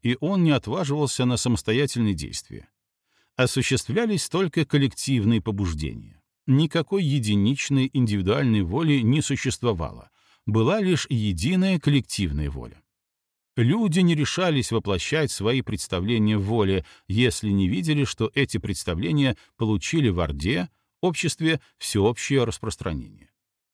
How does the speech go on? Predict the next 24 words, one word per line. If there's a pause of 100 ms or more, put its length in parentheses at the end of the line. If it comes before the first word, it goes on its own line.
(800)
Эта
слабость
представлений
находит
своё
объяснение
в
единой
для
всех
индивидов
массы (140)
силе
чувственных
связей. (340)
Однако
однородность
условий
жизни
и
отсутствие
частной
собственности
определяют,